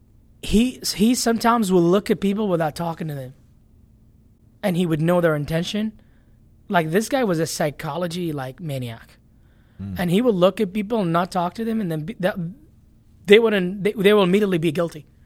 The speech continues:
Speaker 1: Because he would know based on their body language if they are betraying him or if they're not. Like, this guy have passed above and beyond what a human psychology is, and people were terrified of him.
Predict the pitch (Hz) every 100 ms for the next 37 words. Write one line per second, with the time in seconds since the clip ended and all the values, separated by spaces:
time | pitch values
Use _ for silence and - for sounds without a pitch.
0 | - - _ _ _ _ - 156 185 143
1 | 196 190 156 170 170 147 170 170 160 151
2 | 139 147 175 196 214 233 214 170 151 156
3 | 151 165 - - 175 143 143 175 170 196
4 | 220 262 302 _ - _ _ _ - 190
5 | 156 156 147 190 - _ _ _ _ _
6 | - 190 156 214 226 269 220 190 147 -
7 | 175 202 202 - 190 143 180 185 170 160
8 | 160 165 147 135 151 143 185 165 160 156
9 | 143 156 139 156 165 156 139 135 135 147
10 | 165 147 143 - - - - - 202 226
11 | 151 165 185 - 156 143 143